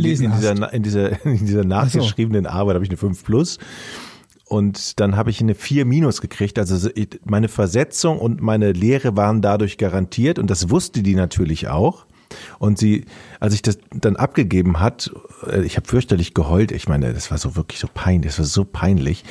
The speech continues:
Speaker 2: Und dann hat sie mir gesagt, "Ich hätte dich auch so nicht sitzen gelassen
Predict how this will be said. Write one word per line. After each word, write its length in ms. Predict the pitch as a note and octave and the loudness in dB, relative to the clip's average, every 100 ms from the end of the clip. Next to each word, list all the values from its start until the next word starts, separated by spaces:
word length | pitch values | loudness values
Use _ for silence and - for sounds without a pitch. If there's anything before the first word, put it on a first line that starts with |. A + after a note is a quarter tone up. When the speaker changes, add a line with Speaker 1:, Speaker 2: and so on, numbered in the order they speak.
| - - - | -16 -16 -4
Speaker 2:
Und 80 | F#2 | 0
dann 100 | F2 | 2
hat 140 | G2 - | 2 2
sie 80 | |
mir 80 | G2+ | 2
gesagt, 280 | F2+ F#2 G2+ - - - _ _ _ _ _ _ _ | 4 2 0 -8 -20 -20 _ _ _ _ _ _ _
"Ich 160 | - - | -6 -2
hätte 140 | F3+ | 0
dich 140 | D#3 - | 0 0
auch 100 | G#2+ | -2
so 440 | A2 F3+ B2+ E2+ - _ _ _ _ A2 | 2 4 4 0 -6 _ _ _ _ 0
nicht 200 | A2 G#2 | 2 2
sitzen 380 | G#2+ - A2+ F#2 | 0 0 0 2
gelassen 600 | E2+ D#2 - G2+ F3+ | 2 0 -2 -2 -2